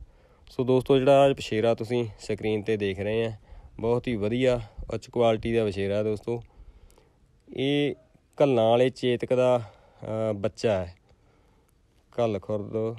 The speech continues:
ਪਿੰਡ ਦੇ ਵਿੱਚ ਜਿਹੜਾ ਚੇਤਕ ਘੋੜਾ ਤੁਸੀਂ ਸਾਰੇ ਜਾਣਦੇ ਹੋ ਚੰਗੀ ਤਰ੍ਹਾਂ, ਉਹਦਾ ਇਹ ਬੱਚਾ ਹੈ ਦੋਸਤੋ। ਉਮਰ ਹੈ ਜਿਹੜੀ ਇਹਦੀ ਢਾਈ ਸਾਲ ਉਮਰ ਹੈ ਇਸ ਟਾਈਮ 'ਤੇ। ਤੇ ਹਾਈਟ ਦੀ ਜੇ ਗੱਲ ਕਰੀਏ ਤਾਂ ਦੋਸਤੋ ਸਾਢੇ ਇਕਾਹਠ ਇੰਚ ਹਾਈਟ ਹੈ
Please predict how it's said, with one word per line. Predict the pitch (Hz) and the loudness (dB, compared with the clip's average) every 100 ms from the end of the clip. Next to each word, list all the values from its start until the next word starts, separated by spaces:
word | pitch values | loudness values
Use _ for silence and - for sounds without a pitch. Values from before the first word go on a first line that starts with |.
| 110 _ _ _ | -14 _ _ _
ਪਿੰਡ | 110 104 | -6 -4
ਦੇ | 101 | -2
ਵਿੱਚ | 107 101 | -2 -2
ਜਿਹੜਾ | 104 110 | -2 -2
ਚੇਤਕ | - 104 98 - | -2 -4 -4 -4
ਘੋੜਾ | 117 104 | 0 0
ਤੁਸੀਂ | 101 104 | -2 -6
ਸਾਰੇ | 101 101 104 | -4 -2 -2
ਜਾਣਦੇ | 98 92 90 | -2 -4 -4
ਹੋ | 104 | -6
ਚੰਗੀ | 101 98 98 | -4 -6 -6
ਤਰ੍ਹਾਂ, | 101 107 - - - - | -6 -8 -12 -20 -14 -4
ਉਹਦਾ | 131 139 131 | 2 4 4
ਇਹ | 120 | 2
ਬੱਚਾ | 101 - 107 | -2 -2 -2
ਹੈ | |
ਦੋਸਤੋ। | 120 123 117 127 123 - - - - _ - - - - - | 0 -2 -2 -4 -4 -10 -18 -18 -20 _ -20 -20 -20 -14 -2
ਉਮਰ | 135 143 147 | 2 4 4
ਹੈ | |
ਜਿਹੜੀ | 147 147 143 | 4 2 0
ਇਹਦੀ | 139 | -2
ਢਾਈ | 139 143 117 | 0 2 2
ਸਾਲ | 107 117 113 | 2 2 2
ਉਮਰ | 110 104 | 2 0
ਹੈ | 92 | -2
ਇਸ | 87 | -6
ਟਾਈਮ | 95 95 | -6 -8
'ਤੇ। | 92 90 82 _ - _ - - _ _ _ _ - | -8 -10 -12 _ -20 _ -20 -20 _ _ _ _ -10
ਤੇ | 123 | -8
ਹਾਈਟ | 95 113 117 113 | -4 -2 -2 -2
ਦੀ | 127 | -2
ਜੇ | 135 | 0
ਗੱਲ | 123 120 | 2 0
ਕਰੀਏ | 120 123 123 | 0 0 0
ਤਾਂ | 123 120 | -2 -2
ਦੋਸਤੋ | 107 110 120 | -2 -4 -6
ਸਾਢੇ | 120 - 117 127 | -6 -4 -2 -2
ਇਕਾਹਠ | 120 110 123 127 | -2 0 2 0
ਇੰਚ | - 113 110 | -4 -4 -4
ਹਾਈਟ | 107 98 90 85 | -6 -4 -6 -6
ਹੈ | 95 | -8